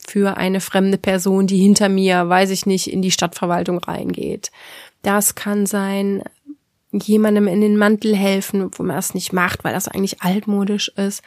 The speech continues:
Das kann auch sein, mal jemandem die Tasche tragen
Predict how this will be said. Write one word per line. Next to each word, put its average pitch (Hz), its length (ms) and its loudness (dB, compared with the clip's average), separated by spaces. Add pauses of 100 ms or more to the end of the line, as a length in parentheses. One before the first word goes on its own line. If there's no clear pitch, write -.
(220)
Das - 200 -4
kann 233 320 -2
auch 214 220 -2
sein, 202 280 0
mal 196 260 0
jemandem 214 440 0
die 240 200 -6
Tasche - 500 -6
tragen 190 680 0